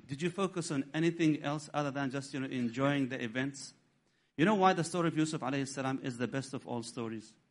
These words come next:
There are many, many reasons for that. But one of things, not to make any resemblance. Usually when people watch movies, watch T V series, whatever that is and so on, what is the most enjoyable T V series or even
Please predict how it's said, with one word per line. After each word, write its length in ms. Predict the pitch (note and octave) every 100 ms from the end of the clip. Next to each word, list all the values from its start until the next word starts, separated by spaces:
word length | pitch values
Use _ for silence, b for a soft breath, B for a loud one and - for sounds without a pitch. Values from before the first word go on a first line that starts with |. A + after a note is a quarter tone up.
| _ -
There 120 | C#3+
are 20 |
many, 180 | E3 E3+
many 200 | D3+ C3+
reasons 280 | C3+ A#2+ G#2
for 120 | A2+
that. 140 | G#2 - -
But 140 | C#3+
one 180 | C#3+ G3+
of 120 | E3+
things, 400 | C3+ G2+ G2+ - _ _ _ _ _ _ _ E3+
not 180 | A3+ F#3
to 60 |
make 200 | F3+ E3
any 100 | D#3
resemblance. 640 | D3 B2+ B2+ B2 G2+ - - _ _ _ _ _ -
Usually 380 | F#3+ A#3 F#3 D#3
when 100 | C#3+
people 260 | G#3 E3+
watch 340 | D3+ D#3 D3+ C#3+
movies, 400 | D3+ D3 C3+ A2+
watch 280 | B2+ B2+
T 120 | - A#2+
V 140 | B2+
series, 300 | A#2+ C3 A2+
whatever 280 | A#2 A#2+ A#2
that 140 | A2+
is 140 | A2 G#2+
and 100 | G#2
so 140 | A2
on, 180 | G#2 G#2+ -
what 180 | F3
is 120 | A#3+ F3
the 100 | E3
most 300 | E3+ E3+ C#3+
enjoyable 720 | C3 A#2 D3 D3+ C3 C#3 C3+ -
T 180 | C3+ B2+
V 220 | C3 B2+
series 440 | A#2+ C3 B2 B2 B2
or 160 | A#2
even 300 | A#2+ A#2+ A2